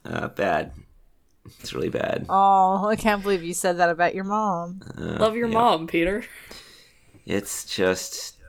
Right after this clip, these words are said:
Speaker 2: Why don't you love your mom and her two-hit multi-attacks?
Speaker 3: <laughs>
Speaker 1: I don't know. It might be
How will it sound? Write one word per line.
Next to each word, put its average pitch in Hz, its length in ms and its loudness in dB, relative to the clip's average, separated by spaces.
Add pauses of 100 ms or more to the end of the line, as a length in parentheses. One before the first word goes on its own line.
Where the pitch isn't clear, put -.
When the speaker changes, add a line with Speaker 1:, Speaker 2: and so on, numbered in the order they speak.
(140)
Speaker 2:
Why 196 200 2
don't 240 260 4
you 254 120 8
love 240 160 4
your 240 100 0
mom 226 260 2
and 175 140 -4
her 160 100 -2
two-hit 156 420 -4 (120)
multi-attacks? 147 680 -4
Speaker 3:
<laughs> - 1400 2
Speaker 1:
I - 1200 -6
don't 82 160 0
know. 85 280 0 (140)
It - 60 -18
might 82 400 0
be 78 460 2